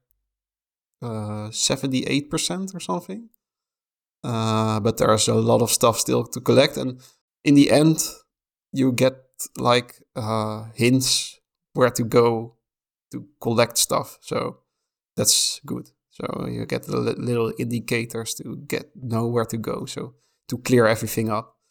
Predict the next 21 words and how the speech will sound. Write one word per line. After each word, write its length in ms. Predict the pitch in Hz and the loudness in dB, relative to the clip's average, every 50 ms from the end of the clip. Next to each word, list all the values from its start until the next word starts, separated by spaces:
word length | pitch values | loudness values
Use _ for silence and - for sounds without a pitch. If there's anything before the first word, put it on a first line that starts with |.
| _ _ _ _ _ _ _ _ _ - | _ _ _ _ _ _ _ _ _ 2
So, 260 | 127 123 117 113 113 | 4 6 8 8 8
um, 920 | 120 120 120 120 123 117 117 117 120 120 120 120 120 123 120 123 123 120 117 | 8 8 8 8 8 6 4 4 2 0 -2 -2 -4 -4 -4 -4 -4 -2 0
yeah, 240 | 117 135 156 156 - - - - - | 2 2 2 2 0 -4 -8 -12 -10
it's 200 | 127 113 110 117 | -10 -8 -8 -4
a 20 | |
really 240 | 113 127 139 135 135 | 0 0 2 2 2
good 180 | 139 135 131 131 | 2 0 2 4
game, 380 | 127 123 131 139 139 139 135 | 6 6 6 6 4 0 -2
and, 280 | 127 120 117 117 113 113 | -4 -4 -4 -4 -2 -2
uh, 380 | 113 113 113 113 113 113 120 123 | 0 0 2 2 2 2 2 2
maybe 300 | 120 123 131 139 139 131 120 | 4 4 6 6 6 6 6
I'll 640 | 123 120 123 123 123 120 117 104 - 123 - - _ _ _ _ _ - | 8 8 8 8 6 4 2 0 -4 -10 -16 -16 _ _ _ _ _ 0
end 220 | 135 131 127 127 | 0 2 2 2
up 220 | 127 117 - - _ _ 147 | 0 -2 -4 -8 _ _ -2
going 340 | - 131 123 123 123 120 120 - | 4 4 6 6 4 2 -2 -4
to 340 | - 131 127 117 113 113 123 | -6 -6 -6 -6 -6 -8 -6
get 300 | - 123 120 - - - - - | -4 -4 -4 -4 -8 -16 -12 -6
the 140 | - 127 110 | -2 0 0
hundred 220 | 120 123 127 123 | 2 2 2 2
percent 480 | 127 - 127 - - 127 127 131 135 - | 2 0 0 0 0 0 -2 -2 -4 -8
because 420 | 160 - - 127 117 - - - | -6 -4 -4 -2 -2 -2 -4 -4